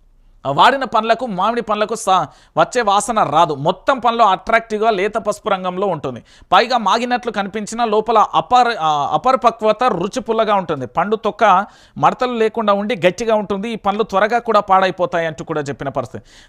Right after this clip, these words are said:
రాష్ట్రంలోనే, మన తెలంగాణ రాష్ట్రంలోనే అత్యధికంగా కూడా ఈ ఏది మామిడి పళ్ళు జరిగేది జగిత్యాల, కరీంనగర్, మహబూబాబాద్, క-, నాగర్ కర్నూలు, మంచిర్యాల జిల్లా మార్కెట్లలో ఈ పండ్లతో పాటు ఇతర ప్రాంతాల్లో వ్యాపారులకు సంబంధించి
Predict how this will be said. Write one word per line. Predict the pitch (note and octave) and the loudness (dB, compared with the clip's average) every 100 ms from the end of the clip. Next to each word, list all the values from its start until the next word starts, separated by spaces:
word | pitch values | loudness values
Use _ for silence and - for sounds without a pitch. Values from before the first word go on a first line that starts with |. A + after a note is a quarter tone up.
| A2+ B2 | -8 2
రాష్ట్రంలోనే, | D#3+ A#3+ - D4 B3 E3+ C3+ | 6 4 2 -2 0 -2 -2
మన | B2+ F#3 | -2 -2
తెలంగాణ | F#3+ A3+ A#3+ A#3 A3 | 0 -2 0 0 2
రాష్ట్రంలోనే | G3+ F#3+ G3 F#3 G#3 | 0 -2 -4 -4 -2
అత్యధికంగా | B3+ A#3 - C4+ A#3+ A#3 G#3+ | 0 0 0 0 0 -2 -2
కూడా | - F#3 G#3 F3 G#3 _ _ - | -2 2 2 2 -2 _ _ -8
ఈ | F3+ G#3 G3+ G3 | -4 -4 -2 0
ఏది | A#3 | 0
మామిడి | A3+ F#3+ A#3 A#3 | 2 0 0 0
పళ్ళు | A3+ G#3+ | 0 0
జరిగేది | F3+ G3 G3+ A3+ | 2 2 0 -2
జగిత్యాల, | F3+ F3 G3+ G#3 F#3+ F#3+ | -4 -4 -4 0 2 2
కరీంనగర్, | A3 F3+ F#3+ F3+ F#3 | 2 0 0 -2 -2
మహబూబాబాద్, | F3+ E3+ F#3 F#3+ F#3 E3+ - - - C#3+ G3 G#3+ | 0 0 2 0 0 -2 -6 -20 -6 6 6 6
క-, | G3+ | 4
నాగర్ | F#3 E3+ F3+ G#3 | 4 4 2 2
కర్నూలు, | G#3+ G3 G#3 A#3+ | 2 2 0 -2
మంచిర్యాల | F#3 G#3 C#4+ C4+ A#3+ | -2 -2 0 4 4
జిల్లా | G#3+ G3+ G3+ | 4 0 2
మార్కెట్లలో | F#3 F#3+ G#3 G3 F#3 F3+ A#3+ | 2 2 0 -4 -2 0 0
ఈ | A3 G3 - - | -2 -8 -10 -2
పండ్లతో | E3 D#3+ F3+ G#3+ G#3+ | 0 0 0 -4 -2
పాటు | F#3 E3+ A#3+ | -2 -2 -2
ఇతర | A#3 G3 A3+ | -6 -4 -2
ప్రాంతాల్లో | G#3+ G3+ G3 F#3+ | -2 -2 0 -2
వ్యాపారులకు | E3 E3+ F3+ F#3 F3+ | 0 0 2 0 -2
సంబంధించి | - D3+ D#3+ D#3 B3 A#3+ E3+ | -6 -8 -8 -10 -8 -8 -8